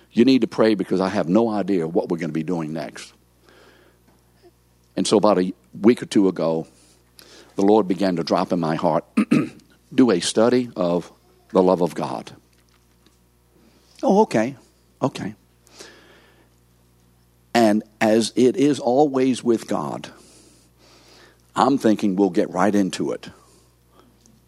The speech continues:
Right into it. We're gonna start talking about God's love. But here's what the Holy Spirit typically does. Before speaking about something,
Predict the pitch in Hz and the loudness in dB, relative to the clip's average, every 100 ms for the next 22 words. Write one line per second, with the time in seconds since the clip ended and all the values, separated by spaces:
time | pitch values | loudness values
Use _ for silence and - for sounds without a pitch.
0 | _ - 101 107 98 80 - - 98 90 | _ -6 -2 0 0 -2 -6 -6 -2 -2
1 | 87 90 82 98 80 76 73 71 - 101 | -2 -2 0 0 -2 -2 -4 -4 -8 -12
2 | - - _ _ _ _ - - - - | -18 -20 _ _ _ _ -20 -20 -20 -20
3 | - - _ _ - - _ _ _ _ | -20 -20 _ _ -20 -20 _ _ _ _
4 | _ _ _ 110 107 - 135 143 147 110 | _ _ _ 0 0 2 2 2 0 -2
5 | 101 107 - 90 110 98 95 - 98 95 | -2 -2 -2 -2 0 0 -2 -2 -2 -2
6 | - - _ _ _ _ _ _ - 135 | -4 -10 _ _ _ _ _ _ 2 2
7 | - - 104 98 - - - - - _ | 2 -2 -2 -2 -2 -6 -8 -14 -20 _
8 | _ _ _ - - - - - 90 107 | _ _ _ -20 -20 -20 -12 -8 0 2
9 | 95 - - 131 139 143 123 101 101 - | 2 0 2 2 2 0 -2 -2 -2 -2
10 | - 104 104 107 104 | -2 -2 -2 -2 -2